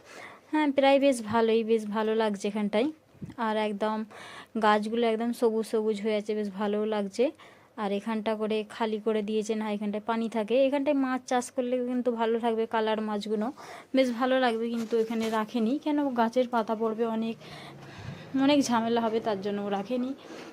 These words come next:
তো মির্জা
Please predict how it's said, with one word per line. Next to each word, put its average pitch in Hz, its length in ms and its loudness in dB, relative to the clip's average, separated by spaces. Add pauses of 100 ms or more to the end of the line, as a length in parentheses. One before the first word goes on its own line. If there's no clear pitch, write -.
(3000)
তো - 120 -8
মির্জা 247 360 6